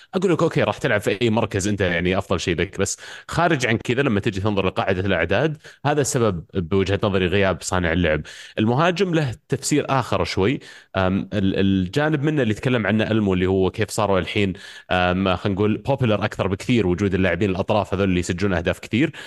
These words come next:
أه، بس كمان لأن طريقة لعب كرة القدم تغيرت، ومهام هذا المهاجم رقم تسعة تغيرت. بدل ما هو لازم هو اللي يسجل الجول، صار مغ-، معظم الفرق وأغلبها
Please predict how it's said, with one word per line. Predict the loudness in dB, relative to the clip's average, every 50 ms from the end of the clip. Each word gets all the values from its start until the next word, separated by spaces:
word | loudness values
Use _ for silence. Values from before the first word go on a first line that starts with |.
| -16 -18 -8 -4 0
أه، | 0 0 0
بس | 0 -2 -4 -4
كمان | -2 -2 0 0 0
لأن | 2 0 0 0
طريقة | 0 0 0 0 0 -2 -2 -2
لعب | -2 -2 -2 -2 -4 -4
كرة | -4 0 0 0 0 0
القدم | -2 -2 -2 0 0 0
تغيرت، | 0 0 0 2 2 2 2 2 2
ومهام | 0 0 0 2 2 2 2 2 2
هذا | 0 0 0 0
المهاجم | 0 0 0 0 0 0 2 0 0 0 -2 -2
رقم | -2 -2 -2 -2 -2
تسعة | -2 -2 -2 -2 -2 -2
تغيرت. | -2 -2 0 0 2 2 0 0 0
بدل | 0 0 0 2
ما | 0 0
هو | 0 2 2 2 0 -2 -4 -10 -20 -20 -20 -8 -4
لازم | -2 0 0 0 0
هو | 2 2
اللي | 2 2
يسجل | 2 0 -2 -2 0 0 2
الجول، | 2 2 2 2 2 2 0
صار | 0 0 0 -2 -2 -4 -2
مغ-، | 0 2 2 2 0 0 0 0
معظم | 0 0 0 0 0 0 0
الفرق | 0 0 0 0 2 2
وأغلبها | 2 0 2 2 0 0 0 0 0 0 -2